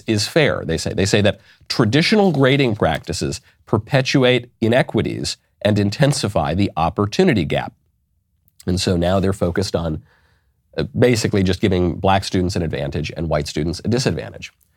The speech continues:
And they have to do this because it's the only, it's the only way to account for their ideology, which happens to be wrong. It is true, white students,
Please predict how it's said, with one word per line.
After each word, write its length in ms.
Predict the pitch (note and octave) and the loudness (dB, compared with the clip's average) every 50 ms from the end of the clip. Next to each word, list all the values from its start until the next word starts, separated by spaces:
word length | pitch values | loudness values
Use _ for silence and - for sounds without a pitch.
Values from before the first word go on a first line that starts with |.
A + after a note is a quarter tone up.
| _ _ _ _ _ _ - | _ _ _ _ _ _ 0
And 200 | D3+ D3 D3+ C#3+ D3 | 2 2 2 2 2
they 160 | C#3 C3 B2 | 2 2 2
have 400 | A#2 - - D3+ D3+ F3+ - - - | 0 -2 -2 0 0 -2 -2 -2 -2
to 80 | E3 | 0
do 240 | D3+ A2 A#2 A#2 A2+ | 2 2 2 2 2
this 380 | G#2 - - - - - - - _ _ _ _ - G#2 | 2 0 -2 -6 -8 -8 -10 -12 _ _ _ _ -4 0
because 880 | A#2+ A#2+ A2+ A#2+ - C3 A2+ G2 E2+ D2 C2+ C2 C#2 C#2+ - - - - _ _ _ _ _ _ _ _ _ - | 0 0 0 0 2 4 4 4 4 2 0 -4 -6 -6 -6 -8 -8 -12 _ _ _ _ _ _ _ _ _ -2
it's 180 | C3 C3 - - | -2 -2 0 2
the 200 | C3+ B2 A#2+ - | 0 0 0 2
only, 640 | - B2 C3 C#3+ D3+ D#3+ E3 E3+ E3 E3 D#3+ - - - | 2 2 4 4 4 4 2 2 2 2 0 -2 0 0
it's 180 | D3 C#3+ - | 0 0 2
the 180 | - C#3+ C3 - | 2 0 2 2
only 360 | C#3 D3+ E3+ F#3+ G#3 G#3+ G3+ | 2 2 4 4 4 4 4
way 260 | F3 C#3 C3+ B2+ C3 B2+ | 4 4 4 2 2 0
to 180 | - - B2 | 0 0 0
account 640 | G2+ F#2 - - - G#2+ G2+ F2 D#2+ D2+ D2 - - _ _ _ _ _ | -2 -2 -4 -4 -2 0 0 0 -2 -4 -6 -10 -12 _ _ _ _ _
for 240 | - - - A#2 G#2 | -8 -2 0 0 2
their 540 | F#2 F2+ G#2+ G#2 G#2+ G#2+ G#2+ G#2+ G2+ G#2 G#2 _ _ - | 2 2 2 4 4 4 4 2 2 0 -6 _ _ 0
ideology, 580 | B2+ A2+ G#2 F2+ E2 E2+ E2+ D#2+ D2 - - A#1 | 2 2 4 4 4 2 2 0 -2 -6 -8 -8
which 160 | D2 E2+ - | -6 -4 -2
happens 340 | - E2+ D#2+ - F2 F2 - | 0 -2 0 -2 -4 -6 -4
to 80 | - D#2 | -6 -6
be 100 | D#2 D2 | -4 -4
wrong. 320 | D2 C2 - - - - _ _ _ _ _ _ _ _ _ _ _ _ _ _ _ _ _ _ _ _ _ _ _ _ _ _ _ _ _ _ _ _ _ _ _ _ _ - | -4 -6 -8 -10 -14 -20 _ _ _ _ _ _ _ _ _ _ _ _ _ _ _ _ _ _ _ _ _ _ _ _ _ _ _ _ _ _ _ _ _ _ _ _ _ 4
It 100 | C#3+ C#3+ | 4 6
is 220 | D3 D3+ C#3+ C#3+ | 6 6 4 2
true, 220 | - - D#3+ B2+ F2 | 0 0 2 2 2
white 260 | D#2 E2+ F#2 G#2+ G#2 | 2 2 2 2 2
students, 480 | - - - A#2+ A#2 B2 B2 A#2+ - - | 0 0 2 2 2 2 0 0 -4 -8